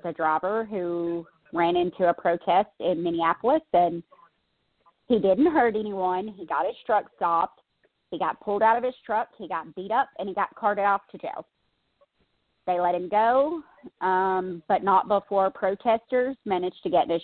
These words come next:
truck, get his personal information, including his cell phone, and call his pregnant wife and make threats and scare the woman and cause them to have to move. And later on down the road, the district attorney has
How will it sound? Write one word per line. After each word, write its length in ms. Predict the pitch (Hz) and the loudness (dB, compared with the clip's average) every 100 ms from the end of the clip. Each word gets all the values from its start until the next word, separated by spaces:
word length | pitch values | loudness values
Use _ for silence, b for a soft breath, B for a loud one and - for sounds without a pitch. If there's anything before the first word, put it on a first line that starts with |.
| - | 0
truck, 220 | 214 247 - _ - | 2 2 0 _ -4
get 140 | 185 | -2
his 100 | 170 - | -2 -6
personal 360 | 175 175 175 175 | -8 -6 -6 -6
information, 640 | 143 175 175 214 - 226 | -4 -4 -4 -4 -4 -4
including 460 | 185 - 180 165 165 | -6 -4 -2 0 -2
his 120 | 160 - | -2 2
cell 200 | 190 - | 2 2
phone, 340 | 226 247 254 262 _ _ _ _ _ - | 0 2 -2 -12 _ _ _ _ _ -6
and 160 | 185 | -6
call 380 | 170 196 175 175 175 | 2 4 4 2 -2
his 200 | 185 160 - | -8 -6 -8
pregnant 280 | 175 165 | -8 -6
wife 300 | 170 214 226 - - | 0 2 2 -2 -10
and 180 | 180 170 | -8 -8
make 160 | 165 - - | -10 -12 -8
threats 340 | 208 226 240 _ _ _ _ _ _ _ _ _ _ - | 0 0 0 _ _ _ _ _ _ _ _ _ _ -2
and 420 | 185 180 175 170 - _ _ | 0 0 -2 -6 -12 _ _
scare 240 | 190 190 | -4 -4
the 80 | 202 | -4
woman 540 | 208 226 226 233 233 - | -4 -4 -4 -6 -6 -8
and 180 | 175 175 | -10 -6
cause 240 | 190 175 - | -2 -2 -2
them 160 | 185 180 | -4 -2
to 60 | |
have 260 | 165 143 - | -2 -4 -4
to 80 | 185 | -6
move. 500 | 190 233 247 247 240 - _ _ _ _ _ _ _ | -2 0 0 -2 -6 -12 _ _ _ _ _ _ _
And 200 | 185 202 | 2 2
later 320 | 190 185 180 180 | 2 2 4 4
on 280 | 190 202 | 4 0
down 200 | 202 214 | -2 -2
the 60 | 214 | -2
road, 460 | 220 262 254 247 196 | 0 2 2 -2 -4
the 80 | |
district 420 | 202 190 - 190 208 | -8 -8 -10 -10 -10
attorney 420 | 190 190 196 208 | -6 -6 -6 -4
has 120 | 233 | -4